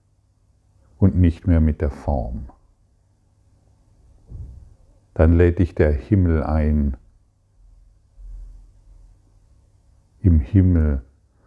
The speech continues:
dann, dann wirst du durch den Himmel eingeladen, durch dein Christussein eingeladen,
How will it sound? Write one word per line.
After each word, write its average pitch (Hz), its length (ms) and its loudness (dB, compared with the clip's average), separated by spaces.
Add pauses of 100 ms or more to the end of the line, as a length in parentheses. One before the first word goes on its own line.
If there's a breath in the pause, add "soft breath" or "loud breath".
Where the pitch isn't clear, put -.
(200)
dann, 85 460 2
dann 82 220 2
wirst 95 180 0
du 95 60 0
durch 80 220 2
den 73 200 -2
Himmel 92 560 0
eingeladen, 80 840 -2
durch 69 220 -4
dein 71 280 -2
Christussein 78 880 0
eingeladen, 73 800 0